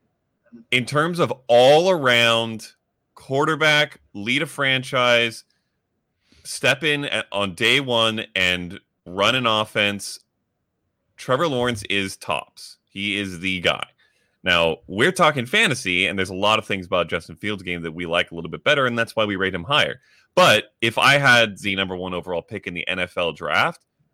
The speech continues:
I would take Trevor Lawrence over Justin Fields, probably. Although it would be closer than it is for most people. But he's, he can do everything. He can do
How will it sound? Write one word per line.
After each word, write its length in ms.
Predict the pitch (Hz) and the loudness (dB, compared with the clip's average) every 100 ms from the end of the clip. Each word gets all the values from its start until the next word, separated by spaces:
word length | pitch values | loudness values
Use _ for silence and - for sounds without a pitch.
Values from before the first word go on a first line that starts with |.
| _ | _
I 120 | 104 104 | 0 2
would 160 | 110 | 0
take 240 | - 85 - | -4 -6 -6
Trevor 240 | 82 73 | -10 -8
Lawrence 500 | 113 123 - - - _ _ | -6 -6 -8 -16 -20 _ _
over 180 | 90 87 | -12 -10
Justin 320 | 82 82 - 82 | -8 -8 -10 -18
Fields, 420 | 90 78 - - _ | -12 -12 -14 -20 _
probably. 480 | - 175 85 73 - _ _ _ _ - | -6 -4 -4 -10 -16 _ _ _ _ -10
Although 180 | 98 117 | -4 -2
it 20 | |
would 80 | 110 | -2
be 80 | 113 | -6
closer 360 | 151 135 123 | -4 -4 -4
than 120 | 107 | -6
it 100 | 98 | -4
is 140 | 92 87 | -4 -6
for 120 | 90 | -6
most 240 | 85 80 | -8 -10
people. 320 | - - - - 587 - _ _ _ _ _ _ _ _ _ | -12 -18 -16 -8 -8 -8 _ _ _ _ _ _ _ _ _
But 460 | 123 - 202 113 95 - _ _ _ _ _ _ _ _ - | -10 2 6 6 2 -4 _ _ _ _ _ _ _ _ -16
he's, 360 | - 190 185 160 | -4 -2 -2 -4
he 160 | 196 | -6
can 120 | 196 233 | -2 2
do 140 | 262 | 4
everything. 500 | 330 311 143 85 73 _ | 6 4 2 -2 -8 _
He 120 | - 156 | -12 -4
can 120 | 196 | 0
do 140 | 190 | 0